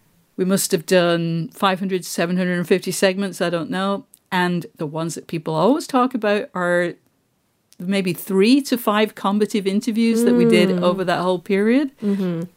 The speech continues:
Speaker 1: Those are the ones that people remember. And, you know, to defend myself after,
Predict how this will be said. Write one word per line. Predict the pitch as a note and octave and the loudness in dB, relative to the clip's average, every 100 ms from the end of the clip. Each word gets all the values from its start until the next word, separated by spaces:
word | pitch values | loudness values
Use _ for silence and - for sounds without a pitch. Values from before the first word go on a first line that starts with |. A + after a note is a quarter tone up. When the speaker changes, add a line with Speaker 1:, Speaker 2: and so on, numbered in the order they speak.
| - | -6
Speaker 1:
Those | E3 E3 | -4 -2
are | F#3+ | 0
the | |
ones | G3 G3+ | 0 0
that | - | -2
people | - G#3+ G#3+ G#3+ G#3+ G3+ _ _ | -2 0 2 2 2 -2 _ _
remember. | A3+ A3+ C#4+ C#4 D#3+ D#3 - - - - _ _ _ | 0 2 4 2 0 -4 -8 -20 -20 -20 _ _ _
And, | A#3+ C4 C4+ | 2 4 2
you | - | 0
know, | F3+ A#3+ B3+ - - | 2 2 0 -8 -8
to | A3+ | -6
defend | G3 G3+ F#3+ | -2 -2 0
myself | F3+ E3+ F#3+ F3 F3 | -4 -4 -2 -2 -4
after, | E3+ F3 E3+ E3 | -6 -6 -8 -10